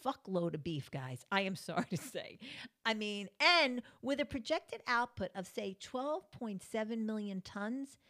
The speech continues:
that's seventy-one point four billion in sales. It's all about the dollar, guys. It's all about the money. And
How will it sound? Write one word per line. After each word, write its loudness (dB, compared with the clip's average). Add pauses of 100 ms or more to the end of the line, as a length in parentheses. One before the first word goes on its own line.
(300)
that's -4
seventy-one -4
point -8 (100)
four -6
billion -4
in -4
sales. -8 (240)
It's -6
all -4
about -6
the -6
dollar, -4
guys. -8 (280)
It's -2 (100)
all 2
about -2
the -6
money. -4 (360)
And -2